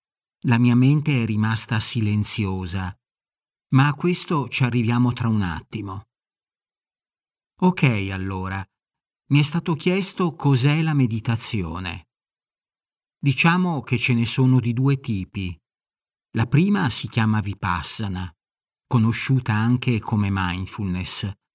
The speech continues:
e la seconda si chiama Metta Bhavana, o gentilezza amorevole. Mindfulness è la capacità,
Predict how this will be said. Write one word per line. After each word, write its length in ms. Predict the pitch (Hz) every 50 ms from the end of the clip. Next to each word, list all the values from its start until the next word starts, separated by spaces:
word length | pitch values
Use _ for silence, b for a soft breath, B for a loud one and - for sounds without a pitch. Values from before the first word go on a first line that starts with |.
| _ _ _ _ _ _ _ _ _
e 140 | _ - 135
la 100 | 131 147
seconda 720 | 151 - - 151 - - 180 185 190 208 202 196 180 135 - - _ _ _
si 180 | - - - 127
chiama 500 | - - 143 139 139 139 139 131 127 127 131 _ _ _ _ _ _ -
Metta 640 | 131 131 147 165 165 156 - _ _ - 165 156 151
Bhavana, 840 | 135 120 117 107 95 92 90 85 90 90 90 85 87 87 90 92 - _ _ _ _ _ _ _ _ _
o 100 | - 123
gentilezza 760 | 123 107 131 127 127 123 131 123 127 139 143 135 - - 147
amorevole. 920 | 135 127 123 120 113 110 104 92 87 87 85 82 87 87 87 92 98 - _ _ _ _ _ _ _ _ _ _ _ _ _ _ _ _ _ _ _ _ _ _ _ _ _ _ _ _ _ _
Mindfulness 800 | - 135 135 156 170 180 175 - 196 185 160 131 120 - - -
è 220 | 101 - - 120 113
la 100 | 117 123
capacità, 840 | 120 - 123 117 - 123 120 - - 131 117 - 131 120 107 101 98